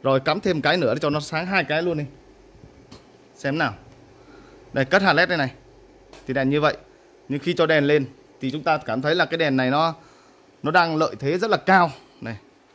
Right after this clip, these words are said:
Hai đèn này. Rất là sáng anh em ạ.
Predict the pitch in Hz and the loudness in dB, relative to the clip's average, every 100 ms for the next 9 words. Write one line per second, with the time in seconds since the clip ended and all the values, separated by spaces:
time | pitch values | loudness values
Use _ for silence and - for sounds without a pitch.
0 | _ _ _ _ _ - - _ _ _ | _ _ _ _ _ -20 -20 _ _ _
1 | _ - - 123 123 107 98 - - - | _ -20 -10 -4 -4 -4 -8 -14 -20 -20
2 | - - - - - - - - - - | -20 -20 -20 -20 -20 -20 -20 -20 -20 -10
3 | - 185 165 143 139 190 156 123 | 2 4 4 4 0 0 -2 -2